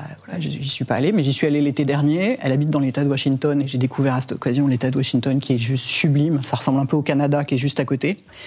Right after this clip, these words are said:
Et, euh, et, euh, ouais, on s'envoie des textos, euh, on se FaceTime régulièrement pendant au moins une heure. Euh.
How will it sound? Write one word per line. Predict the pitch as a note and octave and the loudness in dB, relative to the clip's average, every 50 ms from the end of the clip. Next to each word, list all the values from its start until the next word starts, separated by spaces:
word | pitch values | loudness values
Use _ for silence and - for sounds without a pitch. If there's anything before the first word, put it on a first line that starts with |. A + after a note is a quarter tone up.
| - - - - - - - - - - - | -14 -12 -12 -12 -12 -14 -16 -18 -10 -4 0
Et, | C#3+ C#3 C3+ C3 | 0 2 2 2
euh, | B2+ B2 B2 A#2 A2+ A2 A#2 B2 - - F#2+ - - - - - - - _ - - - - - | 2 2 2 2 0 0 0 0 -2 -2 -4 -4 -4 -6 -6 -8 -16 -20 _ -20 -20 -10 -4 -2
et, | D3+ D3 D#3 D3+ | 0 2 2 2
euh, | D3 C#3+ | 2 2
ouais, | C#3 B2+ C3+ D#3 F#3 G3+ | 2 2 2 2 2 2
on | E3 C#3+ | 0 0
s'envoie | C3+ - C#3 C#3 C3 | 0 0 0 0 0
des | B2 B2+ A2+ | 0 0 0
textos, | - C3 - - - D3+ D3+ D#3+ E3 F3 F3+ F#3+ F#3+ F3 | -2 -2 -4 -2 -2 0 0 2 2 2 2 2 2 2
euh, | D3+ C#3 C#3 C3+ | 2 0 0 0
on | C3+ C#3+ | 0 0
se | C3+ - | -2 -2
FaceTime | - - D3 C#3 - - D#3+ D3+ D#3 E3 D#3 | -2 -2 -2 -2 0 -2 0 0 2 2 2
régulièrement | C3+ C#3+ C3 C#3+ C#3 C#3 C#3+ D3 D3 D3 D#3 E3+ E3+ | 2 2 2 2 2 2 2 2 0 2 2 2 0
pendant | E3 - C#3+ C#3+ | 0 0 0 0
au | D3 C#3+ | 0 0
moins | C#3+ C#3+ C#3+ | 0 0 2
une | C#3+ C#3 C#3+ C#3 | 2 2 2 2
heure. | D3 D#3 D#3+ E3 F3 F3+ F3+ F3 D3 | 0 0 0 0 0 0 0 0 0
Euh. | B2+ B2+ B2 | 0 0 -2